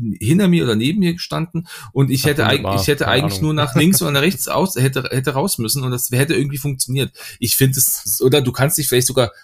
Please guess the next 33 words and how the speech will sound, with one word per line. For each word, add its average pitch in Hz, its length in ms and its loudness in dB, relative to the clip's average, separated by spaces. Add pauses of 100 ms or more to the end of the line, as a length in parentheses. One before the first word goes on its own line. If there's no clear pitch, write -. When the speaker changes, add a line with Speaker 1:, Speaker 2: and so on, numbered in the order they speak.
(300)
Speaker 1:
hinterm, 101 380 0
hinterm 113 520 0
Stein 151 480 2
dadurch 113 380 2
durch 107 160 -4
die - 100 -4
Einser-Bank 104 600 0
verstecken 95 440 -4
oder 87 300 -4
wie 98 160 -2
auch 95 60 -4
immer. 92 260 -2 (320)
Also 107 160 -2
ich 131 140 -2
finde 135 180 4
es - 120 0
gut. 117 340 0
Ich 98 120 -10
finde, 127 200 0
es 107 80 -4
ist - 300 -6
etwas, 110 340 -4
was - 360 -6 (640)
dem 101 220 -2
ionisierten 113 640 -2
Schiff 131 220 -2
einfach, 107 300 -6 (340)
das 98 160 -4
einen 98 100 -4
Vorteil 123 420 0
noch 117 220 -4
bringt, 113 420 -2 (300)
ähm, 104 440 4